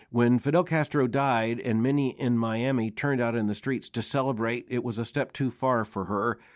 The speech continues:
She would not celebrate her brother's death. Quote, "That's not Christian," she said at the time. "That's not humane," end quote.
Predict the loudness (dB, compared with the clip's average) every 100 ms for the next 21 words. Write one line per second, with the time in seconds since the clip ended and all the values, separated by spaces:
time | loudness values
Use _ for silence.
0 | -20 -10 -2 0 2 2 0 0 -4 -2
1 | 0 0 -2 -6 -6 -4 0 0 0 -4
2 | -6 -10 -4 -4 -4 -14 -20 _ _ -20
3 | _ _ 6 6 6 -2 2 0 0 -2
4 | -2 -2 -4 -6 -4 -2 -4 -6 -6 -4
5 | 0 -2 -2 -4 -4 -2 -2 0 -2 -10
6 | _ _ 0 0 0 -2 -4 -8 -16 _
7 | -2 -2 -4 -10 -10 -18